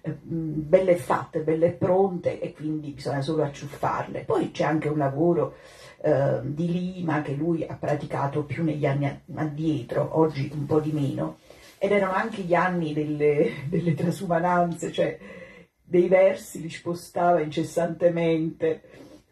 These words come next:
sempre ritornando alla sua inquietudine, da una poesia all'altra. E lui lo dice, lo dice tranquillamente: "Io ho fatto questa cosa,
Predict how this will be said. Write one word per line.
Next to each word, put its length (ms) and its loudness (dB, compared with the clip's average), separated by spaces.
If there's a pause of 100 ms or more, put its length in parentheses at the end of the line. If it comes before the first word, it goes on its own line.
sempre 400 0
ritornando 520 -2
alla 140 0
sua 160 -2
inquietudine, 640 -2
da 120 4
una 160 6
poesia 520 -2
all'altra. 840 -4 (380)
E 600 8
lui 140 -4
lo 100 -2
dice, 600 -8
lo 100 -4
dice 260 -2
tranquillamente: 1040 -2
"Io 240 0
ho 40 6
fatto 460 -2
questa 380 -4
cosa, 600 0